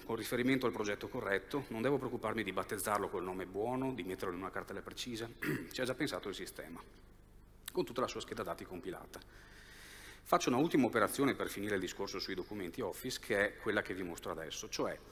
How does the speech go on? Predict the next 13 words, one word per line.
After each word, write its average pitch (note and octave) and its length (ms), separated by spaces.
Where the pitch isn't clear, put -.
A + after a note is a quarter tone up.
quel A3+ 200
documento D#3+ 500
di G#2 140
E A2+ 40
C - 120
N G#2+ 100
di G2+ 120
modifica G2+ 760
si - 160
riferisce G#2+ 340
a E3 60
un A#2 40
progetto, F#2 480